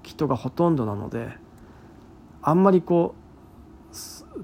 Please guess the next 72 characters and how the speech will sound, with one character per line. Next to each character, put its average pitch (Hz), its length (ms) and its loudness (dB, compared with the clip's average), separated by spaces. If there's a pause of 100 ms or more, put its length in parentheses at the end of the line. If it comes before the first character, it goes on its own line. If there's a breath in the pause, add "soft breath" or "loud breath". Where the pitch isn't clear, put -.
大 139 220 -4
豆、 139 180 -2
い 175 160 4
い - 20 4
ひ-、 - 420 -8
高 175 180 -2
品 175 220 0
質 - 140 -8
の 135 60 -8
大 143 240 -2
豆 151 120 -4
を - 20 -2
作 - 220 -8
っ - 20 -12
て 131 120 -8
売 147 100 -2
ろ 170 320 4
う - 100 -20
っ - 20 -20
て 147 60 2
い 139 60 6
う 131 80 2
気 - 120 -4
持 170 100 2
ち 180 100 -4
の 175 60 -2
人 175 140 -6
っ - 20 -12
て - 100 -12
あ - 60 -4
ん 190 100 -2
ま 220 80 0
り 214 100 0
い - 20 0
な 226 160 0
い 190 80 0
ん - 340 -8
で - 100 -12
す - 100 -16
よ - 60 -12
ね。 165 300 -4 (1120 loud breath)
た - 80 -8
だ - 80 -6
補 151 120 -4
助 143 120 2
金 156 200 0
も 147 100 0
ら 143 60 0
っ - 20 -6
て 147 140 -6
終 139 80 0
わ 147 100 4
り 156 160 0
っ - 20 -10
て - 140 -12
い 117 60 -2
う - 20 -4
人 - 200 -12
た 131 100 -6
ち - 160 -10
が 110 80 -6
多 131 120 -2
い 131 60 -6
と 110 100 -10
思 127 220 -8
う - 20 -8
の 82 100 -10
で、 87 100 -12 (1000 loud breath)
ま 156 180 2
だ 160 60 2
ま 147 180 4
だ、 131 300 -2